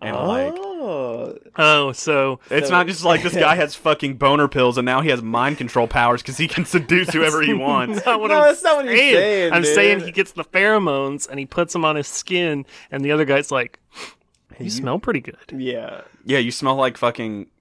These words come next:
Speaker 1: blackjack and cigarettes, and I wanna fuck, but I'm not going to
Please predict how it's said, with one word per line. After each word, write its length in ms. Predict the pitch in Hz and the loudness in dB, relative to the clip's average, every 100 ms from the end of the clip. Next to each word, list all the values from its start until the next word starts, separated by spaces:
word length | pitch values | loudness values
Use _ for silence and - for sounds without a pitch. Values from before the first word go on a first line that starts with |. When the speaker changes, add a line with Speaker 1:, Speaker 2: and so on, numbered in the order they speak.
| _ | _
Speaker 1:
blackjack 500 | 110 113 120 127 117 | -6 -2 -2 -2 -4
and 120 | 107 101 | -6 -8
cigarettes, 440 | 113 104 98 90 | -8 -6 -6 -8
and 80 | 104 | -8
I 40 | |
wanna 180 | 104 104 | -8 -8
fuck, 360 | - 110 98 78 | -6 -4 -4 -4
but 120 | 127 | -4
I'm 80 | 127 | -2
not 180 | 139 139 | -2 0
going 260 | 143 170 165 | 2 2 2
to 280 | 143 143 | -4 -4